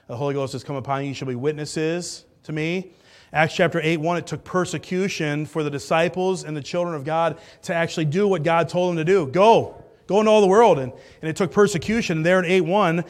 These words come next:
uh, we find that persecution came and they went everywhere. Verse two, "And devout men carried Stephen to his burial and made great lamentation over him."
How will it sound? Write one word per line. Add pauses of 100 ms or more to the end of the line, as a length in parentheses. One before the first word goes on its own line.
(260)
uh,
we
find
that
persecution
came
and
they
went
everywhere.
Verse
two,
"And
devout
men
carried
Stephen (380)
to
his
burial
and
made
great
lamentation
over
him."